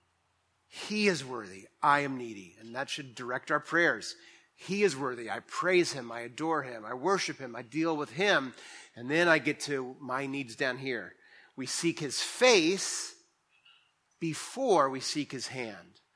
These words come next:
Not that we don't seek his hand, but we seek his face before we seek his hand. Now, the next and final point, preliminary point.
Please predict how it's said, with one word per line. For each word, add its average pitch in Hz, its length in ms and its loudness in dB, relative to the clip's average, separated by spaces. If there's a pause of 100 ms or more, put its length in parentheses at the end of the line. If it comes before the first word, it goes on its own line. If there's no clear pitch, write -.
(240)
Not 151 160 2
that 226 100 6
we 233 100 2
don't 247 260 10
seek 185 220 0
his 151 140 -2
hand, 143 460 -6 (680)
but 135 120 -2
we 139 80 -6
seek 165 240 -2
his 143 140 -4
face - 760 -2 (300)
before 143 480 0
we 131 140 -4
seek - 440 -8 (300)
his 135 240 -4
hand. 107 380 -4 (680)
Now, 135 240 2
the 151 120 -2
next 151 320 2
and 151 120 -6
final 143 240 2
point, 131 440 -4
preliminary 135 420 -2
point. 117 260 -6